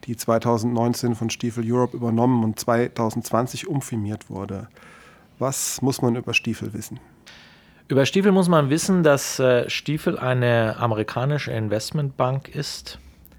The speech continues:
Speaker 2: die in zwei Geschäftsfeldern aktiv ist, nämlich das klassische Wealth Management auf der einen Seite, wo man mehr als dreihundert Milliarden Assets under Management hat,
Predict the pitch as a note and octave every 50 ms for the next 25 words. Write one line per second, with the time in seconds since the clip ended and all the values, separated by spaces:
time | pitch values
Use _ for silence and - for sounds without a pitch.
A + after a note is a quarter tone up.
0 | - - - - _ _ _ _ - A2 A2+ A2+ A2+ A2 A2 G#2+ G#2+ A2 G#2+ -
1 | _ _ _ - _ _ _ _ _ _ - A#2 A#2 - - - - G#2 G#2 A2
2 | A#2+ A#2+ A#2 A2 - - B2 B2 - - - - - B2 A2+ A2+ A2+ A2+ A2 A2
3 | A2+ A2+ G#2+ G#2 - - G#2+ G#2 - - - G#2+ G2+ G2+ G2+ - - - A2+ G#2+
4 | A2 A2+ A2 A2+ A2 - - - G#2 - - - - A#2+ A2 A#2+ - A2+ - -
5 | G#2+ G2+ G2 G#2+ B2 - - D3 D3 D3 D#3 D#3 - - F3 F#3+ A#3 A#3+ - -
6 | _ _ _ _ - A2+ - - - - - F#2+ G#2 A2 C3 C3+ C#3+ C#3 C#3 C#3
7 | C3+ - D3 D3 D3+ - - _ - - - - - - - - _ _ - A2
8 | G#2 G#2 G#2 G#2 G#2+ A2 A2 A2 G#2+ - - - G2 G#2 A2 A2+ A2 G#2+ G2+ G#2
9 | G2+ G2 G2 G2 F#2+ G2 G2+ G2 G2+ F#2+ G2+ G#2 - - B2 - - - G#2+ G2+
10 | F#2+ F#2 F#2 G2+ A2+ B2 B2 - C3+ C3 B2+ B2 C#3 C#3 C#3+ - -